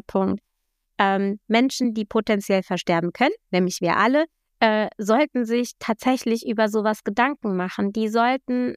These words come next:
mit Menschen, die ihnen etwas bedeuten, die ihnen nahestehen, in der Familie, im Freundeskreis, Bekanntenkreis, wie auch immer, äh, mit, ähm,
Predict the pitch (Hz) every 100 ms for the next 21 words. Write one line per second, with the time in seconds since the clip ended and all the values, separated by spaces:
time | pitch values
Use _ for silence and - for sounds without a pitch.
0 | - 233 - _ _ _ 220 233 254 -
1 | 247 240 - 220 - - 208 - 220 233
2 | 247 247 226 214 233 233 226 - 233 220
3 | 220 214 - 226 247 254 233 214 - 240
4 | 240 226 - 226 220 - 214 - 240 226
5 | 220 - 214 - 254 - 233 - 233 226
6 | - _ _ _ _ 233 220 214 - 240
7 | 233 - - - 226 214 214 208 196 -
8 | 240 220